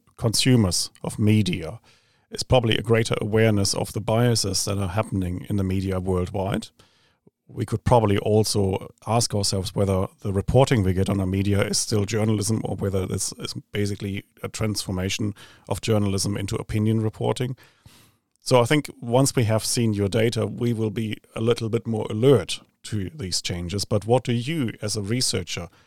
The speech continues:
want to get out of this? I mean, apart from the fact that you are a data scientist and you probably find this extremely interesting, what you can do with data, but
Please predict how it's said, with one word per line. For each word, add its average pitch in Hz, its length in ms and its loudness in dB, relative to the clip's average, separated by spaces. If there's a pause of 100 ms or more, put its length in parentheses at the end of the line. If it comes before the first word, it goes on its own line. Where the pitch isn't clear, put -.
(300)
want 101 200 -2
to 104 120 -6
get - 260 -6
out 95 140 -4
of 90 100 -12
this? - 160 -6
I - 40 -6
mean, 110 140 4
apart 127 300 2
from 117 180 0
the 104 60 0
fact 120 240 -2
that - 180 -2
you 107 80 -2
are - 180 -2
a - 40 -20
data 104 340 0
scientist 120 600 0 (260)
and 104 100 -4
you 101 60 -2
probably 107 240 -2
find 104 240 -2
this 101 140 -4
extremely 131 560 0
interesting, 107 520 -4
what 95 200 -4
you 101 60 -10
can 98 180 -4
do 117 120 0
with 104 220 -4
data, 87 300 -8
but 107 160 -2